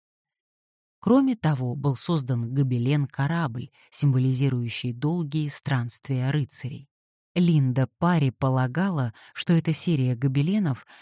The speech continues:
была самым значительным явлением среди тканых изделий девятнадцатого столетия.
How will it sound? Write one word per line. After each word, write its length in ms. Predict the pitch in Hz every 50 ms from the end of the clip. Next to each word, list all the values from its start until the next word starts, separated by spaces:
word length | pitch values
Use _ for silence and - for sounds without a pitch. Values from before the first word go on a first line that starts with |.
| - _ -
была 280 | 156 165 165 165 160
самым 420 | - - - 180 190 190 185 165 147
значительным 800 | 131 131 143 143 147 147 - - 123 - - 120 123 120 120
явлением 600 | 117 113 120 120 127 143 165 180 175 160 139 131 117
среди 400 | - - 135 139 127 131 139 127
тканых 560 | - - - - 143 135 117 117 113 - 127
изделий 440 | 120 113 117 127 143 160 170 170 156
девятнадцатого 840 | 131 135 127 127 - - 131 123 117 - - - - - 117 127
столетия. 760 | 120 - - 151 139 143 143 123 - - - - - - -